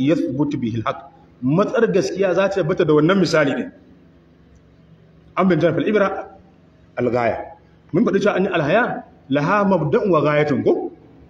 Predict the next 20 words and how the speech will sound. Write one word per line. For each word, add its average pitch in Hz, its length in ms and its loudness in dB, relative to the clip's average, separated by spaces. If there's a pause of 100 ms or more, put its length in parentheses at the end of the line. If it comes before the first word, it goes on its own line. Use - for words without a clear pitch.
(360)
Mabda 202 360 2
wa 143 120 2
ghaya. 131 420 0 (320)
To, 151 180 -8 (180)
gaya 220 360 4
shi 175 140 2
ake 170 280 0
dubawa. 127 320 0 (2500)
In 254 180 6
dai 269 140 6
gaskiya 165 420 2
za 170 160 0
ta 151 100 0
tabbata 175 300 4
da 165 80 4
shi, - 380 0 (1700)
Allah 151 220 2
ta'ala 131 340 -2
baya 139 380 -2
jin 127 160 0